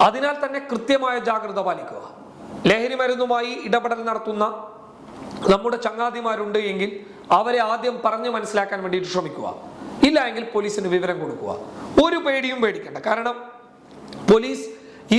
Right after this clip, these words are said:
വിഷയത്തിൽ അവർക്ക് പറ്റാവുന്ന രീതിയിൽ ചെയ്യുമെന്ന് ഞാൻ വിശ്വസിക്കുന്നുണ്ട്. കാസർഗോഡ് ഡി വൈ എസ് പി ബാലകൃഷ്ണൻ സാർ ഉണ്ടായിരുന്ന സമയത്ത് വളരെ കർക്കശമായ രീതിയിൽ തന്നെയായിരുന്നു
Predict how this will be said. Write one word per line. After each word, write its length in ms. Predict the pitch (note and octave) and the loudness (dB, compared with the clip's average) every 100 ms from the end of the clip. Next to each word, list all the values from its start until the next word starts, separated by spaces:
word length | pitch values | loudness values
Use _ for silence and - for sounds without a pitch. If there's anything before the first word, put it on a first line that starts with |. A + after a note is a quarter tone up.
| C4 | 4
വിഷയത്തിൽ 420 | B3+ A#3+ A#3+ B3+ A#3+ | 2 0 2 2 0
അവർക്ക് 260 | A#3+ B3 B3+ | 0 0 0
പറ്റാവുന്ന 420 | B3 C4 C4 C4+ C4+ | 0 0 0 0 -2
രീതിയിൽ 280 | C4 C4+ C4 - | 0 -2 -2 0
ചെയ്യുമെന്ന് 360 | B3 B3+ A#3+ A#3 | -2 0 0 0
ഞാൻ 100 | A3 G3+ | 0 0
വിശ്വസിക്കുന്നുണ്ട്. 640 | G#3+ F#3 E3 B2+ G#2 - - - - - - - | 0 0 -2 -6 -10 -12 -14 -14 -12 -12 0 4
കാസർഗോഡ് 440 | G#3+ A3 A3+ A3+ A3+ | 4 2 -2 -2 0
ഡി 60 | A3+ | 0
വൈ 80 | A3+ | 0
എസ് 100 | A3+ | 0
പി 60 | A3 | 0
ബാലകൃഷ്ണൻ 400 | G#3 G#3+ G#3+ G#3+ G3 | 2 2 -4 -6 -2
സാർ 120 | G#3+ G#3 | -2 0
ഉണ്ടായിരുന്ന 340 | G3+ G3+ G3 G3 | -2 -2 -4 -2
സമയത്ത് 340 | F#3+ G3 G#3+ A3 - - - - - | -2 0 -2 -2 -6 -10 -14 -2 4
വളരെ 300 | D3 G3 A#3+ B3 | 4 4 0 -4
കർക്കശമായ 520 | A3 B3 A#3+ A#3+ A#3+ A3+ | -4 -4 -2 0 0 0
രീതിയിൽ 260 | A3+ A3+ G3 | 0 0 0
തന്നെയായിരുന്നു 460 | G#3 G3+ G3 G3 | 0 0 -2 -2